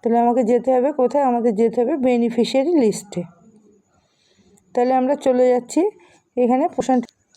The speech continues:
অ্যাপটিকে আমি, পোষণ ট্র্যাকার অ্যাপটিকে আমি এখান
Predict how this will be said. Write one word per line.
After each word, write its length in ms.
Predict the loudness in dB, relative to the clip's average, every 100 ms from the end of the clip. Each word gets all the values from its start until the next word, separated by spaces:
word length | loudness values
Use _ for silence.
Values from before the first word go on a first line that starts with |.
| -20 _ _ _ _ _ _ _ _ _ _ _ _ _ _ _
অ্যাপটিকে 460 | -4 -4 -2 -2 0
আমি, 180 | 0 -2 -4 -10 _ _ _ -20 -20 _ _ _ _ _ _ _ _ _ _ _ _ _ _ _ _ _ _ _ _ _ _ _ _
পোষণ 200 | -4 0 2
ট্র্যাকার 240 | 2 2
অ্যাপটিকে 400 | 0 -4 -4 0
আমি 140 | 2 2
এখান 180 | 2